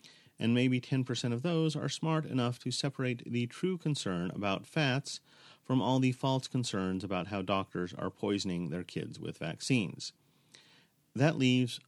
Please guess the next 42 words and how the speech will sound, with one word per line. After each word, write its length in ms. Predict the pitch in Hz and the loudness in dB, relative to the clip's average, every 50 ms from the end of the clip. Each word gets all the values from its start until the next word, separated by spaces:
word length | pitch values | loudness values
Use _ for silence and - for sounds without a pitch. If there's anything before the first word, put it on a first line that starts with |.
| _ _ - | _ _ -8
a 60 | 120 | -6
hundred 440 | - - 110 104 101 104 101 95 - | -4 -2 -2 -2 -2 -2 -4 -4 -6
people. 420 | - 98 85 82 - - - - - _ _ _ _ _ _ _ _ _ _ _ _ _ _ _ _ _ | -6 -6 -6 -6 -10 -14 -14 -16 -20 _ _ _ _ _ _ _ _ _ _ _ _ _ _ _ _ _
Even 300 | 147 160 170 170 165 151 | 4 4 6 4 4 2
if 180 | 139 139 - | 0 -2 -2
those 260 | - 123 131 135 127 | -2 -2 0 -2 0
hundred 340 | - 135 127 123 127 120 120 | 0 0 2 2 2 0 0
people 400 | - 127 120 - - 98 101 95 | -2 -2 -2 -2 -2 -2 -2 -2
raise 280 | - 104 107 107 104 - | 0 2 2 2 0 -2
a 200 | - 98 104 104 | -2 -2 -2 -2
huge 360 | 101 139 139 135 131 123 - | -2 0 0 0 0 0 -2
stink 440 | - - - 120 92 87 98 - - | -2 -2 -2 -2 -2 -2 -4 -6 -8
and 220 | - 107 110 107 - | -6 -6 -6 -4 -6
petition 500 | 117 - - 131 127 - 127 117 - - | -8 -4 -4 -4 -4 -2 -2 -4 -4 -4
the 240 | - 110 117 104 98 | -4 -4 -4 -2 -2
F 160 | 117 117 - | -4 -4 -4
D 260 | - 110 110 110 107 107 | -4 -2 0 2 2 2
A 20 | |
really 260 | 107 107 107 104 104 | 2 0 0 0 0
strongly, 640 | 104 - - - 151 143 135 113 95 92 95 101 117 - _ _ _ _ _ _ _ _ _ _ | -2 -2 -2 0 0 2 2 0 0 0 0 0 -2 -6 _ _ _ _ _ _ _ _ _ _
a 80 | - 120 | -2 -2
hundred 360 | 117 - 135 131 131 127 123 | 0 2 2 2 2 0 0
people 340 | - 131 110 90 104 98 - - | 0 -2 0 0 -2 -4 -4 -2
aren't 260 | 101 104 104 101 - | 0 0 0 0 -2
enough 380 | - 101 101 87 78 82 - - | -4 -2 -2 -2 -2 -4 -8 -6
to 80 | - | -2
move 400 | 107 101 98 92 90 87 87 85 - - | -2 0 0 0 0 0 -2 -4 -8 -10
the 100 | - 98 | -8 -4
wheels 440 | 95 90 85 85 82 80 80 82 - | -4 -2 -2 -2 -4 -6 -8 -10 -12
of 100 | - - | -12 -6
bureaucracy. 680 | 95 98 101 104 101 - - - - - - - - - - _ _ _ _ _ _ _ - - - _ - _ _ _ _ - | -2 0 2 2 0 0 -4 -8 -10 -8 -10 -12 -14 -16 -20 _ _ _ _ _ _ _ -20 -20 -20 _ -20 _ _ _ _ -2
As 280 | 104 110 110 107 107 | 0 2 2 2 2
for 220 | - - 107 82 95 | 0 -2 -2 -2 0
everyone 320 | 107 107 107 104 104 107 | 0 2 2 2 2 0
else, 600 | 101 143 165 151 147 156 156 - - - - - - | 0 0 0 2 2 0 0 -2 -4 -6 -6 -8 -10
why 240 | - - 131 139 143 | -6 -2 0 0 2
would 140 | 143 139 135 | 2 0 0
they 100 | 131 131 | 0 0
worry 360 | 131 147 147 131 127 131 127 | 2 2 2 4 2 2 0
about 300 | - 117 123 117 117 - | 0 -2 -2 -2 -2 -2
nutritional 540 | 120 120 117 - - 117 - - 110 110 107 | -2 -4 -4 -4 -6 -6 -6 -4 -4 -6 -6
fluid 400 | - - 156 147 123 113 123 | -4 -2 0 2 2 2 0